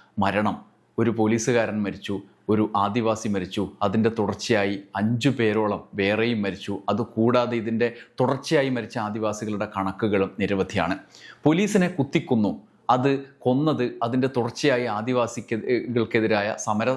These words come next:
ഏഹ്, സംഘടനയ്ക്കെതിരായ, സമര പോരാളികൾക്കെതിരായ, ആ, നടപടിയുടെ ഭാഗമായി മറ്റൊരു ആദിവാസി ജോഗി എന്ന, ആ, സമര പ്രവർത്തകൻ കൂടി മരിച്ചു എന്നായിരുന്നു പോലീസിൻ്റെ ഭാഷ്യം. ഇപ്പോ, ആ, ഇവർ നേതൃത്വം നൽകിയ കേരളം കണ്ട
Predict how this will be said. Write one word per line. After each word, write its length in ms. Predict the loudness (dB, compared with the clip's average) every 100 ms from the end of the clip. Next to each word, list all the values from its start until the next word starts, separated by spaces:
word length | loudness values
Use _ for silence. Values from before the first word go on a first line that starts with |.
| -2
ഏഹ്, 260 | -8 -6 -8 -2
സംഘടനയ്ക്കെതിരായ, 880 | -2 0 -2 -2 -2 -4 0 0 -2 -8 -16 -8 -2
സമര 300 | 0 2 0 -2
പോരാളികൾക്കെതിരായ, 880 | 0 2 0 -2 -4 -6 -4 -2 -2 -6 -10 -8 -2
ആ, 20 | 0 0 -2 0
നടപടിയുടെ 500 | 2 2 0 0 -2 -2
ഭാഗമായി 440 | -2 -2 -2 -2 -6 -4 -4
മറ്റൊരു 300 | 0 2 2
ആദിവാസി 420 | 2 0 0 -2 -2 2
ജോഗി 300 | 2 2 2
എന്ന, 120 | 0 -4 -8 -20 -2 0
ആ, 40 | 0 0 0
സമര 240 | 0 0 0 -4 -4
പ്രവർത്തകൻ 440 | -4 -2 -2 -2 -2
കൂടി 160 | -2 0
മരിച്ചു 280 | -2 -4 -4 -2
എന്നായിരുന്നു 380 | 0 0 -2 -4 0
പോലീസിൻ്റെ 460 | 2 2 0 -2 0
ഭാഷ്യം. 340 | 0 -2 -2 -6 -8 -12 0 0
ഇപ്പോ, 220 | 2 0 0 -10 -6 0
ആ, 40 | 0 2
ഇവർ 160 | 4 4 2
നേതൃത്വം 360 | 0 -2 0 0
നൽകിയ 280 | 0 0 0 0 -4 -2
കേരളം 320 | 0 2 0
കണ്ട 140 | 0